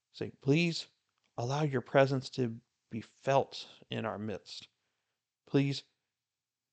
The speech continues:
stir up our spirits to your cause." You know, something different that is, demonstrates we want God to speak or to be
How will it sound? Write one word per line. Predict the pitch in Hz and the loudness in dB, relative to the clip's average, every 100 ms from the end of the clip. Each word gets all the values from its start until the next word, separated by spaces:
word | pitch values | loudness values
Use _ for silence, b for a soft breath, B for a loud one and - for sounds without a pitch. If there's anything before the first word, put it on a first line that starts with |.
| _ | _
stir | - - 160 156 | -8 0 4 6
up | 156 | 6
our | 139 123 | 4 2
spirits | - - 139 147 135 - - - | 0 -2 2 4 4 2 -8 -10
to | - | -6
your | 120 127 | 0 0
cause." | - - 127 113 95 - | 0 2 4 4 0 -4
You | 139 | -2
know, | 131 | 0
something | - 170 175 165 147 | 2 2 2 0 2
different | 131 131 - 123 - _ _ _ _ _ _ _ - | 2 2 2 -2 -2 _ _ _ _ _ _ _ -4
that | 120 113 - _ _ - | -2 -2 -4 _ _ -10
is, | 123 | -8
demonstrates | 120 127 127 123 - 123 120 - - _ _ | 0 2 2 0 0 0 0 -8 -12 _ _
we | - 127 | -4 0
want | 123 123 117 | 2 0 -2
God | 123 123 120 | -2 0 0
to | - 117 | -2 -6
speak | - - - 110 - - _ _ _ _ | -4 -6 -6 -8 -8 -14 _ _ _ _
or | - 117 | -4 -4
to | 113 | -2
be | 117 117 110 107 | -4 -2 -2 -4